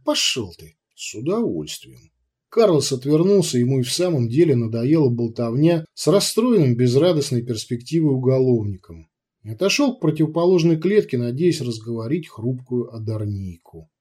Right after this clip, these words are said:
"Все слышала?" Молчание.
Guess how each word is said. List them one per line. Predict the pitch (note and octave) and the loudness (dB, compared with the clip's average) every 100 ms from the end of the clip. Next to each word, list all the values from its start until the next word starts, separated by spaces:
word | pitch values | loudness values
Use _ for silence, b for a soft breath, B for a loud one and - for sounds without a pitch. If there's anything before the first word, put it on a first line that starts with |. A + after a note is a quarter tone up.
| _ _ | _ _
"Все | - B2 D#3+ | -4 0 0
слышала?" | E3+ D#3+ - F#2+ D#2+ - _ _ _ | 4 2 2 -4 -10 -16 _ _ _
Молчание. | E2 F#2+ D3+ D3+ - E2 C#2+ C2+ | -16 -8 -8 -6 -10 -12 -18 -20